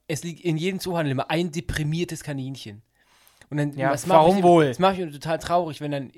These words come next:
Speaker 1: im Innenbereich dieser Stelle, ähm, dann so Gras aufgedruckt ist auf das Plastik, wo ich denke, sollen die jetzt denken, das ist echtes Gras? Also total schlimm. Ähm,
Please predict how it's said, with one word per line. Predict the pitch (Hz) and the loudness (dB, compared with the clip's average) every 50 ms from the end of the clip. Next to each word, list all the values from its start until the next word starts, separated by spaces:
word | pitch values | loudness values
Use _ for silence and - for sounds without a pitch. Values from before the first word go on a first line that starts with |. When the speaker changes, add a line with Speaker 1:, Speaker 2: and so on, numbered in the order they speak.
| - - - - _ _ _ _ _ _ _ | -20 -20 -20 -20 _ _ _ _ _ _ _
Speaker 1:
im | - 160 151 139 - - _ _ _ _ _ _ _ _ | -8 -8 -6 -8 -10 -14 _ _ _ _ _ _ _ _
Innenbereich | 175 185 208 226 214 185 175 156 135 139 151 160 180 196 170 - - | -2 0 0 0 2 0 0 0 0 2 2 2 2 0 -4 -8 -12
dieser | - 160 139 139 147 | -14 -12 -8 -6 -6
Stelle, | 127 - - - 175 175 185 165 156 165 190 214 - _ _ _ _ _ _ _ _ - _ _ _ | -6 -6 -2 0 0 0 0 0 -4 -6 -8 -10 -14 _ _ _ _ _ _ _ _ -20 _ _ _
ähm, | 147 143 131 135 127 | -8 -6 -6 -6 -4
dann | 123 135 131 | -2 -2 -2
so | 120 123 117 | -2 -6 -8
Gras | 120 120 113 139 147 156 170 165 - - | -8 -6 -2 -2 0 0 -2 -4 -6 -6
aufgedruckt | - 165 175 - - 175 156 - 123 151 180 180 - 190 | -4 -4 -4 -2 -4 -6 -4 0 0 0 0 0 -2 -8
ist | 180 135 | -10 -10
auf | 151 - | -10 -12
das | - - 113 - | -12 -16 -10 -4
Plastik, | - 151 151 - - - 123 113 | -2 -2 -2 -4 -6 -10 -12 -12
wo | |
ich | 123 120 | -10 -8
denke, | 143 139 123 139 131 113 - - | -8 -8 -6 -8 -10 -12 -10 -6
sollen | 143 143 151 147 | -4 -4 -2 -2
die | 147 | -4
jetzt | 139 127 - - | -6 -6 -6 -6
denken, | 143 143 151 143 151 | -6 -6 -4 -4 -6
das | 139 123 | -8 -8
ist | - - | -8 -10
echtes | 156 - - - 143 - | -12 -12 -10 -12 -12 -12
Gras? | - - 123 123 135 156 185 185 - - | -10 -8 -6 -4 -4 -4 -4 -6 -8 -10
Also | 131 117 131 127 | -10 -10 -10 -12
total | - - 123 135 131 131 135 110 - - _ _ _ _ _ _ | -12 -12 -8 -6 -6 -6 -6 -8 -14 -18 _ _ _ _ _ _
schlimm. | - - - 151 147 151 185 214 233 - _ _ _ - - _ _ - - _ | -10 -8 -4 -2 -4 -4 -4 -8 -12 -14 _ _ _ -20 -20 _ _ -20 -12 _
Ähm, | - 151 147 151 151 151 | -4 -2 -2 -2 -4 -6